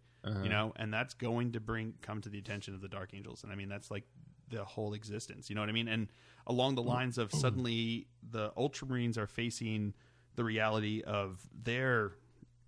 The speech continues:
Speaker 2: more basic and primal ne-, you know, situation by the awakening of their Primarch.
Speaker 1: Yeah.
Speaker 2: The Dark Angels are now having to face that same kind of question now that there's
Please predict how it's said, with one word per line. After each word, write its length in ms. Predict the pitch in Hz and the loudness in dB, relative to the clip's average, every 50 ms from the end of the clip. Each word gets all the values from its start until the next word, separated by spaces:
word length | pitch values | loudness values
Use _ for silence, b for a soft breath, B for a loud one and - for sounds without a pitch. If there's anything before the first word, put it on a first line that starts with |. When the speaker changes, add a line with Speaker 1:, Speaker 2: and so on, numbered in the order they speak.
| - - | -8 -2
Speaker 2:
more 300 | 117 110 113 113 107 101 | 0 2 2 2 2 0
basic 480 | 101 - 113 113 117 - - 110 - | 0 -2 0 0 0 0 -2 -4 -6
and 120 | 107 98 95 | -6 -6 -6
primal 360 | - - 110 107 107 104 101 | -4 -4 -4 -2 -2 -2 -2
ne-, 240 | 104 107 107 110 - - 110 104 98 - - | -2 -4 -4 -6 -6 -6 -6 -6 -6 -8 -8
you 160 | - 113 101 | -6 -6 -6
know, 80 | 92 98 | -6 -6
situation 680 | - - 117 - - 110 107 104 101 - 107 101 98 92 | -4 -4 -4 -4 -2 -2 -2 -2 -2 -2 -4 -4 -6 -4
by 160 | - 104 98 | -4 -4 -4
the 140 | 95 101 98 | -4 -4 -4
awakening 420 | 98 98 104 104 104 - 104 101 98 | -4 -2 -2 -2 -2 -2 -4 -4 -4
of 100 | 95 95 | -4 -4
their 120 | 101 98 | -6 -8
Primarch. 480 | - - 113 110 117 135 151 165 180 - - B B B | -6 -4 -2 -2 0 0 0 0 0 -2 -6 B B B
Speaker 1:
Yeah. 200 | B 90 90 85 98 110 - - | B -4 -4 -4 -6 -8 -8 -8
Speaker 2:
The 80 | 120 | -2
Dark 280 | 113 - 113 113 113 - | 2 2 2 4 2 2
Angels 240 | 113 110 110 107 110 | 0 0 0 -2 -4
are 60 | 107 | -4
now 360 | 101 104 104 107 104 107 107 - - - - | -2 0 2 2 2 2 0 -2 -6 -12 -8
having 300 | - 104 104 101 101 101 | -4 -4 -2 -2 -4 -6
to 80 | 101 95 | -6 -8
face 340 | - - 104 101 98 - - | -8 -6 -4 -4 -4 -4 -6
that 180 | 98 95 - | -8 -10 -10
same 300 | - - 104 101 101 104 | -10 -8 -8 -6 -6 -6
kind 260 | 104 - 107 98 95 95 | -8 -8 -8 -8 -8 -10
of 160 | 95 90 - - - - - b b b b b b b b | -10 -12 -14 -16 -20 -20 -20 b b b b b b b b
question 480 | - - 127 113 - - 104 98 92 | 0 2 2 2 2 0 -4 -6 -4
now 160 | 95 95 95 95 | -4 -4 -4 -4
that 160 | 98 95 - | -4 -4 -4
there's 520 | 98 98 95 92 92 92 90 - - - | -4 -4 -4 -4 -6 -6 -6 -8 -10 -10